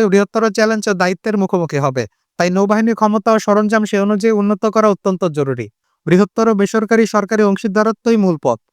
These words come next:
ভারতের বর্তমান দুটি বিমানবাহী রণতরীর মধ্যে একটি রাশিয়ার কাছ থেকে কেনা এবং অন্যটি স্বনির্মিত। নতুন প্রস্তাবিত রণতরীটির দীর্ঘপাল্লার এবং গোপন অপারেশনের জন্য পারমাণবিক শক্তিচালিত হবে। এতে কমপক্ষে দশটি পারমাণবিক চালনা ব্যবস্থার প্রয়োজন হবে,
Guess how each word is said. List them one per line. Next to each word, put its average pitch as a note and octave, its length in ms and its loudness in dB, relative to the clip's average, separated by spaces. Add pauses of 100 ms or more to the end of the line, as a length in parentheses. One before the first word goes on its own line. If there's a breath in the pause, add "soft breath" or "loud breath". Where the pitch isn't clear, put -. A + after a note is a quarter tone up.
(200)
ভারতের E3+ 380 0
বর্তমান G3+ 400 0
দুটি A3 200 0
বিমানবাহী G#3+ 500 2
রণতরীর G#3 540 0
মধ্যে E3 340 -2 (460)
একটি F3+ 240 -2
রাশিয়ার G3+ 360 -2
কাছ G#3 200 -2 (120)
থেকে A3+ 240 -2
কেনা A3+ 200 0
এবং G#3+ 220 0
অন্যটি G#3 400 0
স্বনির্মিত। F#3+ 640 0 (480)
নতুন F3 280 2
প্রস্তাবিত G#3+ 460 -2
রণতরীটির G#3+ 680 0
দীর্ঘপাল্লার G#3+ 580 2
এবং G#3+ 220 0
গোপন F#3+ 300 0
অপারেশনের G#3+ 640 0
জন্য A3 260 -2
পারমাণবিক G#3 600 0
শক্তিচালিত G3+ 600 -4
হবে। C3 280 -4 (440)
এতে E3+ 220 2
কমপক্ষে G#3+ 520 -2
দশটি G3 340 0
পারমাণবিক G#3 560 0
চালনা G#3+ 380 0
ব্যবস্থার G#3+ 500 0
প্রয়োজন G3 380 0
হবে, D#3 260 2